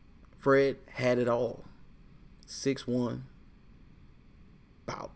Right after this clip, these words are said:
two twenty-five, two thirty, two thirty-five maybe at his heaviest, with legit four two, four three speed, power, lateral agility,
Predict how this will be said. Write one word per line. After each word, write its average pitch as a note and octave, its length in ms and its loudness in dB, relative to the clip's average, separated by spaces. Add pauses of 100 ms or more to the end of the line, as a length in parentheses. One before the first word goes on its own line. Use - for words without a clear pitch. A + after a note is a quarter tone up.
two C3+ 200 -8
twenty-five, A#2+ 760 -2 (1120)
two C3+ 360 -6
thirty, B2+ 500 2
two B2+ 160 -8
thirty-five A#2+ 560 2
maybe A#2 260 2
at A#2 120 2
his G#2+ 120 -6
heaviest, A#2+ 600 -2 (1400)
with A#2+ 220 0
legit A#2+ 640 2 (1040)
four C3+ 500 4
two, B2+ 760 0
four C3 280 2
three B2+ 300 -2
speed, B2 560 -2 (1040)
power, A#2 500 2 (540)
lateral A#2+ 440 2
agility, A#2+ 600 0